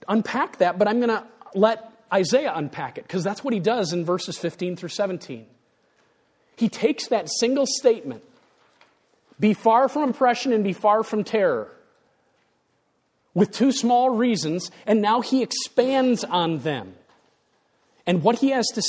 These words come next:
say may be a little surprising to some. The promise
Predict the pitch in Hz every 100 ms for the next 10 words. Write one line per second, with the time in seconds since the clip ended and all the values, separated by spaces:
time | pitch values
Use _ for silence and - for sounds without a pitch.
0 | - 247 190 165 170 - _ _ _ _
1 | _ _ _ _ 139 170 185 196 190 185
2 | 180 175 175 - _ _ - 180 - 185
3 | 185 147 120 110 104 113 - 110 95 87
4 | _ _ _ _ _ _ _ _ _ _
5 | _ _ _ _ _ _ _ _ _ _
6 | _ _ _ _ _ _ _ _ _ _
7 | _ _ _ _ - - - 208 262 285